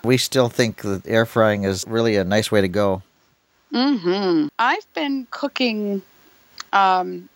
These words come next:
Speaker 2: more things that all need to be done kind of at the same time. And it's a challenge, you know. Everybody wants their coffee hot. Everybody wants their, their eggs and grits, even though I don't eat grits. I make them for those who want them.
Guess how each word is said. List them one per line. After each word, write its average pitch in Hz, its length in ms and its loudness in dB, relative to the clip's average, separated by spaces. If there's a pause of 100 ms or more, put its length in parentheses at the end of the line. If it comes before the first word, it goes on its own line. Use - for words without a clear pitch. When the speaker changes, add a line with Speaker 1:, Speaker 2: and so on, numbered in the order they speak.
(160)
Speaker 2:
more 254 260 2
things 240 440 -4
that 190 160 2
all 214 220 2
need 233 180 -4
to 208 60 -6
be 190 180 -4
done 170 480 2
kind 196 260 0
of 185 80 0
at 170 80 -4
the 160 120 -4
same 180 320 0
time. 170 520 0 (460)
And 220 160 2
it's 220 160 -2
a 208 40 4
challenge, 185 840 0
you 196 120 0
know. 202 300 2 (360)
Everybody 233 500 2
wants 208 340 0
their 208 160 2
coffee 208 540 0
hot. 165 520 -4
Everybody 214 580 0
wants 196 440 0
their, 180 340 0 (400)
their 185 240 2
eggs 220 640 -2 (340)
and 180 300 0 (160)
grits, 214 580 0
even 196 220 -2
though 190 140 4
I 196 220 2
don't 190 260 0
eat 214 260 -2
grits. 202 460 0
I 175 200 2
make 190 520 -2
them 196 160 0
for 185 180 0
those 185 300 0
who 196 140 2
want 180 320 0
them. 196 260 -2